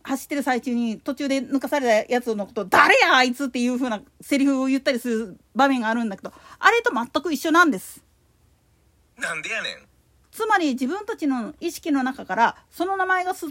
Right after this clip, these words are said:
Speaker 1: ぽ抜けた状態になってると、当然だけれども覚えてらんないんですよね。「勝ち馬の名前を挙げてください」って言われて、スッて上がる人っていうのは相当集中してレースも見てたし、また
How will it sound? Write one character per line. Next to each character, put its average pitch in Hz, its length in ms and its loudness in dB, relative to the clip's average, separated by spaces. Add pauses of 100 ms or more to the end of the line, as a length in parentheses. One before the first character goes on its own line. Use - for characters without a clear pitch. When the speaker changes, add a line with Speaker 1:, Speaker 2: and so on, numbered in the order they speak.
(120)
Speaker 1:
ぽ 381 80 -4
抜 381 100 -4
け 381 140 -8
た 262 100 -6
状 247 220 -4
態 269 160 -4
に 269 100 0
な 277 120 0
っ 277 40 -8
て 262 100 -12
る 220 140 -10
と、 240 240 -6 (340)
当 427 200 -2
然 427 180 -2
だ 440 100 -4
け 403 120 -12
れ 370 100 -4
ど 381 80 -10
も 359 220 -2
覚 359 160 -2
え 277 40 -4
て 233 80 -2
ら 180 140 -4
ん 226 80 0
な 302 140 4
い 320 40 0
ん 277 120 0
で 165 80 -8
す - 100 -16
よ 190 100 -12
ね。 240 220 -6 (1800)
「勝 330 160 0
ち 370 80 0
馬 359 180 2
の 269 60 4
名 277 100 2
前 285 160 2
を 277 60 2
挙 285 140 -2
げ 302 80 -2
て 302 80 -8
く 277 80 -8
だ 294 100 0
さ 311 120 0
い」 320 60 0
っ - 20 -8
て 285 120 -8
言 254 100 -2
わ 254 100 0
れ 247 60 -6
て、 240 140 -4 (320)
ス - 200 -10
ッ 359 40 -6
て - 200 -2
上 240 120 2
が 277 80 0
る 294 100 0
人 - 140 -6
っ 269 40 -4
て - 120 -8
い 254 60 0
う 294 60 2
の 359 80 0
は 294 100 0
相 339 220 -6
当 349 200 -2
集 339 220 -4
中 330 180 -6
し - 60 -12
て 381 220 0 (420)
レ 311 160 2
ー 269 40 2
ス 240 120 -6
も 226 460 0
見 262 120 2
て 233 140 -4
た 190 100 -6
し、 202 340 -4 (140)
ま 277 160 0
た 285 140 0